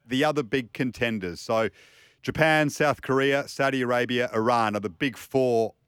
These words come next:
after Australia that we've discussed the most in the lead up to this Asian Cup in, in Qatar. How do they figure for you? Who are the, the big teams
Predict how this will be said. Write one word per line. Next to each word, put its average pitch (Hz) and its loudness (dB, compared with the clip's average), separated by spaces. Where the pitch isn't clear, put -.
after 123 0
Australia 107 -2
that 104 -4
we've 107 -4
discussed - -6
the 113 -6
most 104 -2
in 107 -8
the 104 -2
lead 110 -2
up 107 -4
to 117 -4
this 104 -6
Asian 95 -4
Cup 95 -6
in, 92 -4
in 107 -6
Qatar. 107 0
How 143 0
do 190 0
they 151 0
figure 135 0
for - -6
you? 104 0
Who 117 -2
are 143 0
the, 127 0
the 117 -10
big 117 -6
teams 123 -2